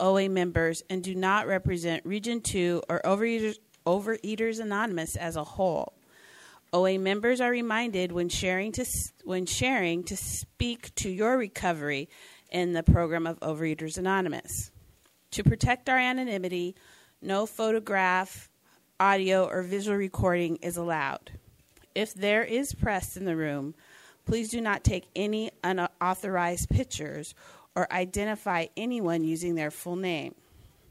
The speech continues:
There will be audio recordings of this workshop, which you may purchase outside in the foyer.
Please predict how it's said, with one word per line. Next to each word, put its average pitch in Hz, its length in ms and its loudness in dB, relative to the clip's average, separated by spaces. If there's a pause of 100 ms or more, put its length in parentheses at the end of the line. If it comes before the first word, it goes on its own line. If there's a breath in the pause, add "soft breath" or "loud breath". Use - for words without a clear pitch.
(1000 soft breath)
There 196 160 2
will 214 140 4
be 220 300 -4 (120)
audio 202 340 4
recordings 208 680 -2 (100)
of 185 180 -2
this 208 200 -2
workshop, 233 600 0 (400 loud breath)
which 220 300 -2
you 233 120 -2
may 226 140 -4
purchase - 840 0 (160)
outside 175 460 0
in 165 100 -6
the 160 60 -6
foyer. 147 540 -4